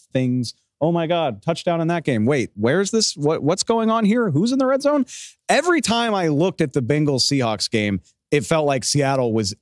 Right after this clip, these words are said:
in the Bengals red zone. Every single time I thought to myself, "Well, Seattle's gonna score here and they'll retake the lead. And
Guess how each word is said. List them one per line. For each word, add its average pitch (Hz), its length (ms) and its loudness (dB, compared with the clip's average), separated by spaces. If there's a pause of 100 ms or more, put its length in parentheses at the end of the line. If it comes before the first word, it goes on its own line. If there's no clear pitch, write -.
in 151 160 0
the 143 80 2
Bengals 117 420 0
red 98 220 -2
zone. 80 260 -8 (120)
Every 262 280 2
single 214 300 0
time 160 400 0
I 127 160 0
thought 143 240 -2
to - 80 -4
myself, 117 760 -2
"Well, 143 240 2
Seattle's 180 420 0
gonna 123 160 0
score 117 320 0
here 107 260 0
and 104 140 0
they'll 113 160 2
retake 107 400 -2
the - 100 -4
lead. 104 380 0
And 92 160 -2